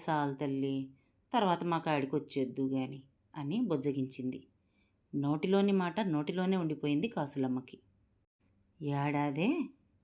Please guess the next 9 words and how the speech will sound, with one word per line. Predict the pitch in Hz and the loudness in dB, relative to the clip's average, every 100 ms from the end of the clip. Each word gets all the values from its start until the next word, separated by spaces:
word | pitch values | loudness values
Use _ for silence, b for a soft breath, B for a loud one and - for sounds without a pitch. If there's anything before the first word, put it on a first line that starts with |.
| _ | _
ఏడాదంటే | 143 139 165 170 175 170 277 - _ _ _ _ | -4 0 2 2 0 -2 -2 -4 _ _ _ _
ఎన్ని | 151 156 156 | 2 4 4
నెలలు, | 151 147 143 156 247 | 4 2 2 2 4
ఎన్ని | 202 165 165 | 4 2 2
రోజులు, | 156 151 147 160 | 2 2 2 2
ఎన్ని | 247 185 160 | 2 2 2
గంటలు?" | 147 151 156 180 262 277 - _ _ _ _ _ - | 0 -2 -2 0 -2 -4 -14 _ _ _ _ _ -8
లెక్క | 135 147 | -6 -4
పెట్టుకోసాగింది. | 170 - 170 160 151 139 131 135 | -6 -4 -4 -2 -2 0 0 -2